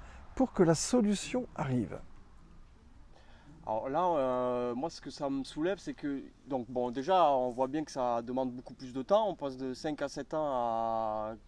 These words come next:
Speaker 1: Cinquante ans, tu vois.
Speaker 2: cinquante
Speaker 1: De
Speaker 2: ans.
Speaker 1: cinq ans à cinquante ans, tu vois, presque dix fois
Speaker 2: Pour
Speaker 1: plus
Speaker 2: que
Speaker 1: de
Speaker 2: la
Speaker 1: temps.
Speaker 2: solution apparaisse, mais direct, ça fait le lien avec le fait que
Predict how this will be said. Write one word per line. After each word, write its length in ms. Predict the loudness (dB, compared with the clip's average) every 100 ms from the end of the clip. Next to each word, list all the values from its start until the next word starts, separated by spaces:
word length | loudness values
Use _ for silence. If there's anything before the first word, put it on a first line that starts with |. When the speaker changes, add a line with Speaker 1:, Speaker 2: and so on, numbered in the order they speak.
| -14
Speaker 1:
Cinquante 460 | 4 4 6 6
ans, 140 | 6 6
tu 60 | 6
vois. 100 | 4
Speaker 2:
cinquante 320 | 4 -2 12
Speaker 1:
De 60 |
Speaker 2:
ans. 60 | 12
Speaker 1:
cinq 280 | 12 12 12
ans 140 | 12
à 40 | 12
cinquante 380 | 8 6 4
ans, 60 | 4
tu 80 | 4
vois, 100 | 6
presque 240 | 8 8
dix 220 | 8 8
fois 140 | 8 8
Speaker 2:
Pour 40 |
Speaker 1:
plus 80 | 8
Speaker 2:
que 60 | 4
Speaker 1:
de 60 |
Speaker 2:
la 40 | 4
Speaker 1:
temps. 120 | 4
Speaker 2:
solution 360 | 0 0 2
apparaisse, 560 | 2 2 2 2 0 -2
mais 300 | 0 2 0
direct, 420 | 0 4 6 4
ça 140 | 4 0
fait 160 | 2
le 140 | 0 0
lien 160 | 2
avec 200 | 2 2
le 120 | 0 0
fait 160 | 0
que 120 | 0